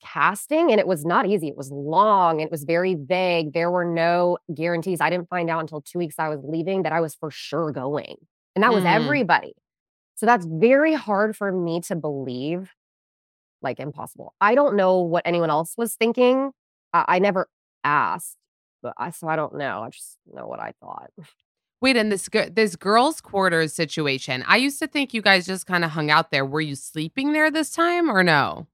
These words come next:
Speaker 1: They're long days. So when you're not in a date, you may be in an interview, you may be hanging out with the other girls that aren't in a date. There's a gym, so there were times I worked out, there were times I was tired and I just slept. That's just kind of, like, whatever you wanna do in there. You can sit and read a book. <laughs>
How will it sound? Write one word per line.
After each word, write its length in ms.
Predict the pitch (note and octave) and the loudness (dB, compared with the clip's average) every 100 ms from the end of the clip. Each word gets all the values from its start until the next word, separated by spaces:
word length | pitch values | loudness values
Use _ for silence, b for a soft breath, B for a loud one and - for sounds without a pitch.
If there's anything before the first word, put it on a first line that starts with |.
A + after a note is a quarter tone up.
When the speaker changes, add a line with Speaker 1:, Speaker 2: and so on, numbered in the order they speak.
| - | -2
Speaker 1:
They're 240 | G3+ A#3+ | 4 6
long 420 | G#3+ G3+ A#3+ D4+ G3+ | 6 6 6 6 6
days. 360 | G3 C3 - | 4 4 0
So 420 | - G3+ F#3+ F3+ D3 | 2 4 4 2 -2
when 180 | F3 G3 | -2 0
you're 200 | F3+ G#3 | 2 2
not 240 | G#3 F3+ F#3+ | 4 4 4
in 60 | |
a 40 | F#3 | 0
date, 420 | D#3 D#3+ F3+ G#3 | 0 0 2 0
you 120 | F#3 | 0
may 160 | F3+ F3 | 0 0
be 140 | E3+ | 0
in 80 | D#3+ | -2
an 100 | D3+ | -2
interview, 440 | A3+ A#3+ A3 A3+ | 2 2 4 6
you 200 | A3+ G#3 | 6 6
may 140 | F#3 F3 | 2 2
be 80 | F3 | 0
hanging 260 | F3 E3+ | 0 0
out 80 | D#3 | 0
with 140 | D#3+ - | -2 -2
the 80 | |
other 200 | F3+ G3 | 0 2
girls 260 | F#3+ F#3+ F3+ | 4 4 6
that 160 | F#3 - | 4 4
aren't 220 | F#3 F#3 | 4 6
in 80 | F#3 | 6
a 60 | F3 | 6
date. 640 | F3+ F3+ F3+ F3+ - - | 6 6 6 2 -4 -4
There's 220 | E3 E3 | 0 2
a 40 | D#3+ | 0
gym, 340 | C3+ D3+ E3 | -2 0 0
so 60 | E3 | 0
there 20 | D#3 | -4
were 40 | |
times 220 | E3 D#3 | -4 -4
I 60 | D3+ | -2
worked 240 | D3+ C3+ | -4 -2
out, 220 | C#3+ D#3+ E3 | 2 2 2
there 80 | |
were 60 | D#3 | -4
times 260 | - C#3+ D3+ | -4 -8 -6
I 60 | |
was 140 | C#3+ - | -6 -8
tired 340 | - B2+ D3 | -6 -2 -2
and 100 | D3 | -2
I 60 | C3+ | -6
just 280 | - - - | -10 -14 -14
slept. 560 | - G2 F#3 - - _ _ | -8 -6 -6 -8 -16 _ _
That's 160 | - - | -12 -10
just 140 | E3 | -10
kind 180 | - F3 | -4 -2
of, 100 | D#3 | 0
like, 200 | D#3+ C#3+ _ _ | 0 -2 _ _
whatever 340 | D3+ D#3+ D#3+ D#3+ | -4 0 0 0
you 100 | D3+ | -2
wanna 200 | D3+ D3 | -2 -2
do 160 | D3+ D3+ | -2 -2
in 100 | C#3+ | -2
there. 140 | C#3 | -2
You 80 | C#3 | -4
can 120 | D3 | -8
sit 100 | C#3+ | -8
and 80 | D3 | -6
read 120 | D#3 | -6
a 40 | C#3+ | -6
book. 400 | C3 B2+ C#3 D3+ - | -6 -4 -4 -4 -8
<laughs> 300 | F#3+ - F#3+ | -10 -10 -12